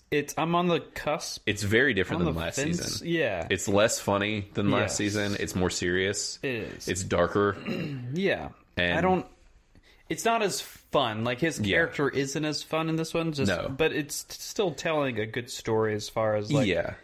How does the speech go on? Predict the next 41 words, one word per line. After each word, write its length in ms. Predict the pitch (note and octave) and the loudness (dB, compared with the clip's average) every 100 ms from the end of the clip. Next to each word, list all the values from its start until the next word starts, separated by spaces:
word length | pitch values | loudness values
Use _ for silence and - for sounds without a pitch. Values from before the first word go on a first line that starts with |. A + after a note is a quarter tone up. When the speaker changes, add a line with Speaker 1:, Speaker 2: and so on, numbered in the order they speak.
| - | -2
Speaker 2:
It's 140 | - - | -2 4
still 180 | B3 G#3+ | 6 6
a 60 | |
good 180 | A#2 A2 | 6 0
show. 520 | - - C#3 A2 F#2+ | 0 4 8 8 6
It's 200 | - F#2 C#3 | 4 -2 2
Speaker 1:
Right. 80 | |
Speaker 2:
just, 220 | G#2+ F2+ G2 | 2 2 2
like, 160 | F2+ F2 | 2 2
the 140 | F2+ | -2
vibe 400 | E2 F2+ G2 F#2 | 2 4 4 4
and 100 | E2+ | 0
everything 380 | - F#2 F2+ E2+ | 0 0 2 0
of 80 | D#2+ | -2
the 80 | |
show 180 | D#2+ F#2 | -2 -2
is 100 | D#2+ | -2
different 380 | - - - - | -4 -6 -8 -8
this 120 | - | -8
season. 360 | - G2 - - | -6 -6 -8 -6
Speaker 1:
Yeah, 120 | A#2 - | -6 -4
and 260 | B2+ C3+ C3+ | -2 0 0
it's, 300 | C3+ - - | -2 -6 -6
you 200 | C#3+ D3 | -6 -2
would 180 | C3 G2+ | -2 -2
hate 420 | - - B2+ A2+ | -8 -10 -8 2
it, 80 | G2+ | 8
Speaker 2:
Oh, 120 | G#2+ | 8
yeah, 160 | F#2 D#3 | 8 4
Speaker 1:
Matt. 100 | G#2 | 4
Speaker 2:
it's 80 | |
so, 260 | - - G#2+ | 2 4 4
Speaker 1:
Like, 220 | A#2+ G#2+ | 6 4
Speaker 2:
oh, 40 | - - - | 2 -14 2
dude, 180 | C3+ B2+ | 4 4
Speaker 1:
<laughs> 20 | |
at 60 | - | 8
that 180 | - G3+ | 10 10
Speaker 2:
episode 440 | - C3+ C#3+ F3+ | 10 10 10 8
Speaker 1:
party 260 | D#3 C#3+ A2 G2+ G2+ A#2 | 6 6 6 6 6 4
Speaker 2:
three. 80 | C3+ | 0